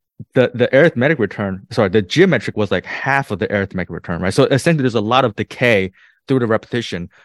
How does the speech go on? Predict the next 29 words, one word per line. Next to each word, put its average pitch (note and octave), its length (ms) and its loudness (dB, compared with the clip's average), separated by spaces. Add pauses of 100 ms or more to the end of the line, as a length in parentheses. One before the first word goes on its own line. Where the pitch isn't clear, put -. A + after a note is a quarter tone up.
(140)
from G2+ 500 2 (100)
the - 160 -2
arithmetic G#2 460 -2
to F#2+ 60 -6
the F#2 40 -8
geometric. G2+ 640 -4
But G#2+ 140 0
by A2+ 100 4
turning F#3 320 2
the B2 80 0
stop G#2+ 320 -2
on, G#2 400 2 (920)
it C#3+ 80 2
not F#3+ 160 2
only F3 200 0
raised B2+ 460 -2 (140)
both C#3 280 0
the - 160 -6
arithmetic G#2 540 -6
and G#2 160 -2
the B2+ 60 -2
geometric C3+ 500 -6
return, C#3+ 440 -4
but C#3+ 100 6
it C#3+ 100 4
closed F3+ 500 4
the B2 80 -4
gap. A#2+ 420 -6 (760)
And B2 300 2